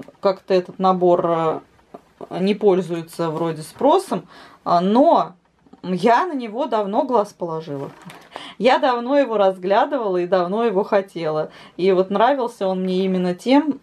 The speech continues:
что канва четырнадцатая, а проработка схемы вот такая шикарная. Это редко бывает.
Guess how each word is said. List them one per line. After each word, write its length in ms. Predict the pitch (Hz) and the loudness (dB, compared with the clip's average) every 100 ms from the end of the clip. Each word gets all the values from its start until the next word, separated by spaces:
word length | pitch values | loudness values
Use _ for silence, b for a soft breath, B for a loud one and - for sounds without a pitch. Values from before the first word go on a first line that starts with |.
| 185 | -10
что 300 | - 196 190 | -4 0 2
канва 400 | 190 190 185 180 | 2 0 0 -2
четырнадцатая, 880 | - 185 254 285 233 - - 180 170 B B | -4 -2 0 0 -2 -6 -2 0 0 B B
а 280 | - 180 175 | 0 4 4
проработка 720 | 175 180 170 170 175 220 - 180 | 2 2 2 2 0 -4 -2 -6
схемы 420 | - 170 196 190 | -4 0 0 0
вот 160 | 160 | -6
такая 320 | 160 156 165 180 | -6 -4 -2 -4
шикарная. 720 | - - 156 147 143 143 160 - | -6 -12 -8 -6 -6 -10 -10 -10
Это 260 | 160 196 | -4 -2
редко 340 | 165 160 - 143 | -2 -4 -8 -14
бывает. 580 | 147 143 180 247 - | -12 -4 -4 -4 -8